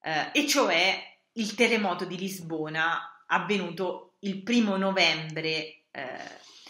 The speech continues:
del millesettecentocinquantacinque. Durante la festa di Ognissanti di più di duecentosessanta anni fa, una scossa di quasi sei minuti,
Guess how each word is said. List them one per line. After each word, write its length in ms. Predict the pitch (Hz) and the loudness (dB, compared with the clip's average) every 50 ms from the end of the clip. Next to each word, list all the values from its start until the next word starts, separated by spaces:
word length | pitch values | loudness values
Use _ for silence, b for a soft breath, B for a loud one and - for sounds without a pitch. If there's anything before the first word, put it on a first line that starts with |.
| B B B B | B B B B
del 420 | - 160 151 185 175 170 160 160 185 | -12 -4 -2 0 0 0 0 -2 0
millesettecentocinquantacinque. 3500 | 190 202 208 202 190 185 170 180 - 180 - - 165 160 156 165 147 139 135 139 - - - 143 135 - - _ _ _ _ _ _ _ _ _ _ _ _ - - _ _ _ - - 190 165 156 - 135 135 143 - - - - - - - - - - - - - - _ _ _ _ b b b b b b b b b b b - | 2 2 2 2 2 0 -2 -2 -4 -6 -6 -6 -8 -8 -6 -4 -4 -4 -6 -8 -12 -12 -12 -10 -10 -12 -14 _ _ _ _ _ _ _ _ _ _ _ _ -20 -20 _ _ _ -6 -6 -4 -4 -4 -4 -6 -6 -6 -10 -14 -14 -14 -14 -16 -16 -18 -20 -20 -20 -20 -20 -20 _ _ _ _ b b b b b b b b b b b -12
Durante 720 | 160 165 208 220 240 254 254 254 240 - 233 214 202 - - | -4 2 6 10 10 10 10 8 4 2 0 2 0 0 0
la 120 | 180 185 185 | 0 0 2
festa 360 | - 226 214 214 - - 185 | 4 2 2 2 0 -4 -4
di 100 | 185 190 | -4 -2
Ognissanti 720 | 190 196 208 214 - - 254 226 220 214 202 202 202 185 | -2 -2 -2 -2 4 6 8 8 8 6 4 0 -2 -6
di 140 | 165 185 - | -8 -8 -8
più 180 | - 240 262 226 | -6 -4 -4 -2
di 160 | 185 190 170 | -2 -4 0
duecentosessanta 1400 | 170 190 185 - - 240 214 190 175 170 - - - - 170 156 - - - - 160 160 - 165 160 165 165 208 196 | 0 0 0 2 4 4 4 4 4 0 -4 -10 -10 -10 -10 -10 -10 -12 -14 -12 -12 -8 -8 -8 -8 -4 0 0 2
anni 240 | 196 202 208 220 | 2 2 -2 -4
fa, 500 | 220 - - 240 233 233 226 - - - - | -2 2 4 6 6 6 6 4 0 -4 -6
una 320 | - 240 247 240 220 196 - | -4 -2 2 2 4 2 2
scossa 1120 | - - - - - 262 247 247 247 247 247 - - - - 240 226 220 214 196 - 170 165 | 0 -4 -10 -6 0 2 2 4 2 2 -2 -8 -12 -4 0 4 6 6 6 4 2 -2 -10
di 220 | 160 190 - - - | -12 -14 -14 -16 -12
quasi 460 | - 247 262 262 254 254 - 233 214 | 2 6 8 8 8 8 4 0 -2
sei 480 | - - - - 269 254 262 269 247 | -4 -6 0 4 6 6 6 6 4
minuti, 800 | 240 240 240 226 208 185 170 165 160 - 170 165 160 160 160 - | 4 4 4 2 2 0 -4 -6 -10 -10 -10 -8 -8 -8 -10 -12